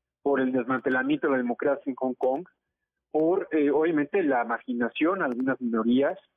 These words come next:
eh, por ejemplo, la musulmana ui-, uigur. Creo que, mm, esto es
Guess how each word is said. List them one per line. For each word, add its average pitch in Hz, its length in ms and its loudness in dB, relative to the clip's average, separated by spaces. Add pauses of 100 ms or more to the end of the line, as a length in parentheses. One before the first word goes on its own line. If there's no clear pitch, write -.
(180)
eh, 113 680 2 (260)
por 110 160 -2
ejemplo, 123 260 -2
la 117 60 -2
musulmana 117 800 -4
ui-, 110 320 -2 (100)
uigur. 117 540 0 (760)
Creo 160 280 0
que, 170 420 4
mm, 120 280 -2 (200)
esto 156 280 0
es - 60 -16